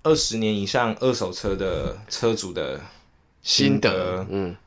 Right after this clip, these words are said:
Speaker 1: 对，因为我买那台车一年多了。
Speaker 2: 对啊。
Speaker 1: 然后开了一万多公里了。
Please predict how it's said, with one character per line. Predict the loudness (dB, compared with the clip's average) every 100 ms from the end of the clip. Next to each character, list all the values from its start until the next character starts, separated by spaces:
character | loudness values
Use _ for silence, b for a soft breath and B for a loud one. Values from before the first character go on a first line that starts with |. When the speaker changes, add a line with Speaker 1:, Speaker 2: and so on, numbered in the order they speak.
| _
Speaker 1:
对， | 4 4 4 2
因 | 2
为 | 4 4
我 | 6 4
买 | 4 4 4
那 | 4
台 |
车 | 4 4 4
一 | 4
年 | 2 4
多 | 4 6 6
了。 | 4 -2 -6
Speaker 2:
对 | 0 2
啊。 | 2 0 -4
Speaker 1:
然 | 2 2
后 | 2
开 | 2 4 6
了 | 4
一 | 4 4
万 | 4 4
多 | 2
公 | 2 0 0
里 | -2
了。 | -4